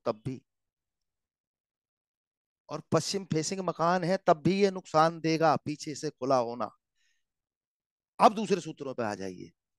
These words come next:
इसी बेस पे, इसी पॉइंट को लेके। आजकल सेक्टरों में, हमारे गुड़गांव का तो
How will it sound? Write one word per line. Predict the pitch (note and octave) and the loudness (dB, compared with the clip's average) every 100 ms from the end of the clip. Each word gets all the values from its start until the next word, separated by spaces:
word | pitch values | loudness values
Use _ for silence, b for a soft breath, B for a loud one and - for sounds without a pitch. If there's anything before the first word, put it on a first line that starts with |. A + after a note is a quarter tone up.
| _ _ _ | _ _ _
इसी | D3 C#3 A#2+ | -2 -2 -2
बेस | G#2 - | -4 -6
पे, | - A2 - _ - | -8 -8 -12 _ -16
इसी | G#2+ | -12
पॉइंट | B2+ G2 F2+ | -10 -10 -10
को | - | -10
लेके। | B1+ A#1+ - - - _ _ _ b b b b b b - | -10 -10 -12 -14 -14 _ _ _ b b b b b b 0
आजकल | A2 A#2 - A#2+ A#2+ | 2 2 2 0 0
सेक्टरों | - A#2 A2+ - A2+ A2+ | 0 2 0 -2 -8 -6
में, | G2+ - _ _ _ _ _ _ - | -6 -10 _ _ _ _ _ _ -4
हमारे | G#2 A#2 | 2 4
गुड़गांव | A#2+ A2+ A2+ A#2+ | 4 4 2 2
का | A#2+ | 0
तो | A#2 A#2 A2+ | 0 -6 -10